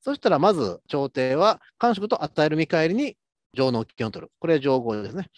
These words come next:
こういったものにシフトしていくと。さらに、関東、音部来に依存すると。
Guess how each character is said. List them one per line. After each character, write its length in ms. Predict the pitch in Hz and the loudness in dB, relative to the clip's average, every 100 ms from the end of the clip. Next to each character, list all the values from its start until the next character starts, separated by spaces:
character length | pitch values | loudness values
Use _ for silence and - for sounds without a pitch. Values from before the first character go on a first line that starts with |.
| _ _ | _ _
こ 180 | - 165 | -2 2
う 40 | |
い 40 | 160 | 2
っ 20 | |
た 140 | - | 0
も 180 | 120 127 | -4 -4
の 60 | 147 | -4
に 200 | 240 - | -4 -6
シ 120 | - | -8
フ 100 | 107 | -10
ト 80 | 95 | -14
し 60 | |
て 80 | - | -16
い 40 | - | -20
く 80 | _ | _
と。 100 | _ _ _ | _ _ _
さ 120 | - | -4
ら 80 | 269 | -2
に、 100 | 160 | -2
関 220 | 170 156 | 0 -2
東、 100 | 113 | -2
音 220 | 107 - 101 | -6 -4 -6
部 100 | 104 | -4
来 200 | 95 92 | -6 -6
に 260 | 90 85 - - _ _ - | -10 -12 -16 -20 _ _ -16
依 60 | |
存 180 | 104 87 | -14 -14
す 140 | - | -16
る 100 | - | -20
と。 100 | - | -20